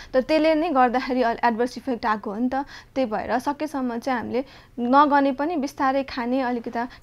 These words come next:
टाइम लिएर खाने गर्यो भने त्यसले गर्दा पनि हाम्रो मेटाबोलिजम लेभलमा चाहिँ अलि, अ, हेल्प आउन सक्छ। सके, त्यस सँगसँगै अर्को भनेको चाहिँ हाम्रो स्लिप हो। हामीले अस्ति पनि कुरा गरेको थियौँ नि, होइन। So, good sleep is very, अ, important, होइन। अब एउटा रिसर्चले के पनि भन्छ भने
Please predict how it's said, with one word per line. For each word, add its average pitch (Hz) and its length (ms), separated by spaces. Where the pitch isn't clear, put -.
टाइम 269 280
लिएर 247 260
खाने 240 320
गर्यो 226 320
भने 196 220
त्यसले 233 260
गर्दा 220 240
पनि 247 200
हाम्रो 202 240
मेटाबोलिजम 220 640
लेभलमा 208 420
चाहिँ 247 220
अलि, 226 160
अ, 208 280
हेल्प 208 220
आउन 214 200
सक्छ। 220 320
सके, 254 320
त्यस 262 280
सँगसँगै 240 520
अर्को 240 360
भनेको 196 340
चाहिँ 262 180
हाम्रो 240 160
स्लिप 285 340
हो। 247 160
हामीले 208 180
अस्ति 247 220
पनि 285 200
कुरा 226 220
गरेको 214 260
थियौँ 254 120
नि, 247 60
होइन। 233 220
So, 240 100
good 262 220
sleep 262 220
is 226 100
very, 214 380
अ, 208 200
important, 226 480
होइन। 214 160
अब 247 200
एउटा 247 160
रिसर्चले 269 460
के 277 120
पनि 269 240
भन्छ 208 300
भने 220 340